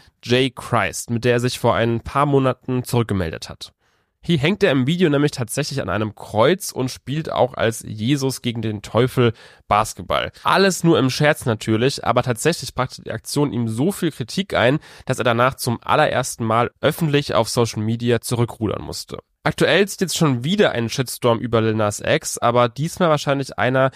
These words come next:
mit dem er so gar nicht gerechnet hat. Und zwar geht's um sein frisch angekündigtes nächstes Album Dream Boy, beziehungsweise vor allem dessen Cover. Das zeigt den Musiker am Schreibtisch in einem holzvertäfelten Zimmer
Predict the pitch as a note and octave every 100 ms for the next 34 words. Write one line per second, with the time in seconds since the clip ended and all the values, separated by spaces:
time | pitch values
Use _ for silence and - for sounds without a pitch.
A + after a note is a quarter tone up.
0 | - - - A#2 B2 B2 B2 B2 B2 -
1 | A#2+ A2+ A2+ A#2+ A2 - F#2+ - - F2+
2 | - - - - A2+ B2+ D3 D3+ D#3 -
3 | B2+ B2 A#2+ A#2+ - G3+ A3 - E3+ C#3
4 | C3 A#2+ A#2 - D3+ - A#2 B2+ D#3 D#3
5 | - F#2+ A#2 C3 C3+ A#2 - B2+ G3 D3+
6 | G2+ F#2 A#2 E3 F3+ - C#3+ C#3+ C3 C3
7 | B2+ - - A#2 C3+ B2+ A2 - A#2+ -
8 | - G#2+ E2+ - F3 - G#3 - D#3+ F#3+
9 | F3+ D3+ - B2+ - - A2 D#3+ - D#3
10 | - A2+ F2+ A#2 A#2 A2 A#2+ D#3+ - -
11 | B2 - A#2+ B2 - G#2+ - - C3 E3